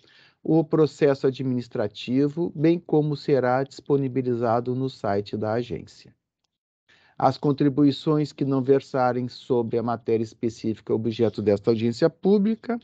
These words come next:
serão consideradas prejudicadas e sem análise no presente processo. Metodologia da audiência. Abertura dos trabalhos pelo conselheiro relator do processo e coordenador da audiência pública.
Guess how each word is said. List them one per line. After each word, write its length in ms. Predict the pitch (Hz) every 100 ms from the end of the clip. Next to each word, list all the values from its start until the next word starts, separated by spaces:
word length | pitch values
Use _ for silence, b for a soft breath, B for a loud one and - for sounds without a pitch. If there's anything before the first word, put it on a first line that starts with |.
| b b b
serão 400 | _ 175 156 151
consideradas 880 | 147 143 135 135 131 120 120 117 120
prejudicadas 1160 | - 143 143 123 113 131 - 123 143 175 190 - 175
e 120 | 202
sem 380 | - 156 147 156
análise 640 | 143 123 123 127 127 143
no 300 | 143 131 123
presente 540 | - 120 107 104 101 -
processo. 680 | 113 135 - - - - _ _ _ _ _ _ _ _ _ - _ _ _ _ _ _ _ _ 127
Metodologia 840 | 156 160 170 160 156 147 131 175
da 140 | 156 143
audiência. 580 | 131 90 73 - - _ _ _ _ _ _ _ _ _ _ _ _ _ b b b -
Abertura 680 | 139 143 156 135 196 202 175
dos 160 | 160
trabalhos 480 | 175 151 147 151 143
pelo 340 | - 143 135
conselheiro 540 | 131 135 - 123 123 113
relator 480 | 117 113 - 117 107
do 100 | 104
processo 640 | 123 117 - 156 165 -
e 40 | 165
coordenador 760 | 147 131 139 131 117 127 127
da 140 | 123
audiência 500 | 123 113 117 120 135
pública. 580 | - 95 87 - _ -